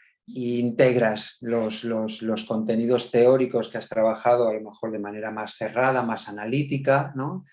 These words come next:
También a través de la in-, no solo a pa-, a través de la, del fraseo que hablábamos antes, sino a través de la improvisación es cuando practicas un contenido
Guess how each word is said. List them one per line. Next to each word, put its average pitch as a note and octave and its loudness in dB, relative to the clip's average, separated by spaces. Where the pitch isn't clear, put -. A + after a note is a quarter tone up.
También G2+ -8
a A2 -4
través A2 0
de A#2+ 4
la A#2 2
in-, A#2+ -4
no C#3 6
solo C#3 8
a A#2+ 6
pa-, C#3 2
a B2+ -2
través B2 2
de A#2+ 0
la, A2+ -2
del A2+ -4
fraseo A2 0
que - -10
hablábamos A2+ -4
antes, C#3 -2
sino A#2 -4
a A2 -8
través A2+ -2
de B2 0
la B2+ 2
improvisación B2 -2
es C#3+ -6
cuando B2+ -4
practicas - 2
un C3+ -2
contenido C#3 0